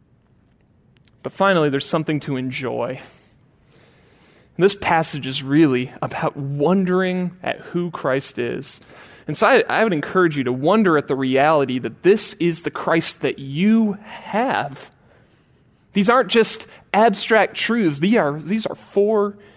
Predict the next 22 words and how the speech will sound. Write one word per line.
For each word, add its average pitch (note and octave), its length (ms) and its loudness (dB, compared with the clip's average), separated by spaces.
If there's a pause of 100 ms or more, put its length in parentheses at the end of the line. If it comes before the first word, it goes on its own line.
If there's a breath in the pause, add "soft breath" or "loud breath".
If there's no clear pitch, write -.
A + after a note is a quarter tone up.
(360 loud breath)
you. E3+ 380 -2
And - 100 -8
so - 160 -4
take - 260 -6
time A#3 280 -4
to C#3 80 -2
wonder C3 640 -4 (560 soft breath)
that - 220 -16
this E3 400 0
is - 180 -10
the - 80 -10
Christ C3+ 400 -8
you C3 120 -6
have. - 360 -6
And D3+ 100 -6
this F#3 180 -6
might A3+ 180 0
mean G3 240 0
taking G3+ 360 -2
some F#3 180 -4
time E3+ 380 -2 (440 loud breath)
tonight F3 420 0